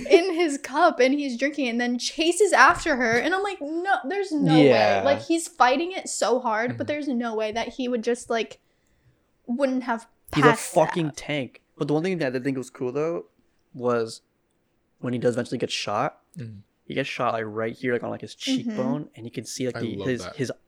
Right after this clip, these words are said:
Speaker 2: eye. His eye, like,
Speaker 1: Yes.
Speaker 2: looks up. It's
Speaker 1: I
Speaker 2: weird 'cause, like, it's
Speaker 1: loved
Speaker 2: the
Speaker 1: that.
Speaker 2: only, it's, like, his eye right here stay straight,
Speaker 1: Uh-huh.
Speaker 2: but then this one goes
Speaker 3: It
Speaker 2: up,
Speaker 3: goes up in
Speaker 2: and then
Speaker 3: blood.
Speaker 2: it feels, and it fills with blood.
Speaker 1: Yeah, I love,
Speaker 2: That
Speaker 1: I
Speaker 2: was
Speaker 1: thought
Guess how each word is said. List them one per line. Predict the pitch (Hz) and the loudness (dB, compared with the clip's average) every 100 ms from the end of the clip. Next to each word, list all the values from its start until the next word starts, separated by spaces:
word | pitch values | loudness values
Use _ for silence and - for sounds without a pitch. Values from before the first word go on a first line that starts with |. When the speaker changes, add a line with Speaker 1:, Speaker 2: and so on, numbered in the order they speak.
| - | -6
Speaker 2:
eye. | 98 95 104 123 - | -2 -2 -4 -10 -12
His | 143 - | -14 -8
eye, | 107 107 117 | -4 0 2
like, | 120 117 | 2 2
Speaker 1:
Yes. | 262 285 | 4 4
Speaker 2:
looks | 127 127 - - | 4 2 -2 0
up. | 123 - - - | 0 0 -4 0
It's | 311 | 4
Speaker 1:
I | |
Speaker 2:
weird | 349 | 6
'cause, | 294 | 6
like, | 277 | 6
it's | 294 | 4
Speaker 1:
loved | 269 | 4
Speaker 2:
the | 262 | 6
Speaker 1:
that. | 240 | 8
Speaker 2:
only, | 170 196 208 185 - | 6 6 4 0 -6
it's, | 160 - | -8 0
like, | 170 170 | 0 2
his | 175 165 | 0 0
eye | 131 147 151 - | -2 -2 -4 -4
right | 139 | -4
here | 139 | -4
stay | - 127 | -6 -8
straight, | - - 123 - - | -8 -2 -2 -2 -8
Speaker 1:
Uh-huh. | 170 226 | -6 -4
Speaker 2:
but | 143 | -2
then | 123 | 0
this | 131 139 | 0 0
one | 151 139 | -2 -2
goes | 131 120 113 - _ | 2 0 0 -10 _
Speaker 3:
It | - | -2
Speaker 2:
up, | 139 175 | 0 -2
Speaker 3:
goes | |
up | 110 113 | -4 -10
in | 113 | -8
Speaker 2:
and | 107 | -4
then | 135 | -2
Speaker 3:
blood. | 104 98 | -2 -6
Speaker 2:
it | |
feels, | - - 139 135 143 | -12 -6 -2 -2 -2
and | |
it | 131 | -4
fills | - 131 | -4 -4
with | 110 | -6
blood. | - 220 | -4 0
Speaker 1:
Yeah, | 214 202 196 - | 4 4 4 2
I | 240 | 2
love, | 247 202 202 | 2 -2 2
Speaker 2:
That | 226 | 2
Speaker 1:
I | |
Speaker 2:
was | |
Speaker 1:
thought | 262 | 4